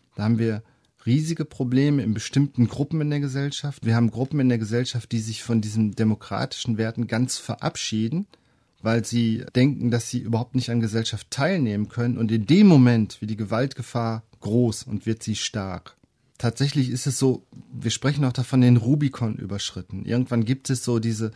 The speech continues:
Phase im Exzess der Gewalt, wo dann die Gewalt fast automatisch in einem rauschähnlichen Zustand endet.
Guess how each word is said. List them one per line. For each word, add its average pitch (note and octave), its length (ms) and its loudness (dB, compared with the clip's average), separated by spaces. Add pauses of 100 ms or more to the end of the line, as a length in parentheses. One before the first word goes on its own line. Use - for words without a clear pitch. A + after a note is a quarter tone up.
(360)
Phase C3 540 -2
im A2+ 340 0
Exzess - 560 -4
der A2+ 140 -2
Gewalt, A2 580 -4 (720)
wo A#2+ 160 2
dann A2+ 320 2 (260)
die A2 80 -6 (160)
Gewalt A#2 340 -2
fast - 460 -6 (340)
automatisch B2 680 -2
in A2+ 140 -2
einem A2+ 100 4
rauschähnlichen A#2+ 640 -2
Zustand G2+ 680 -6
endet. F#2+ 520 -6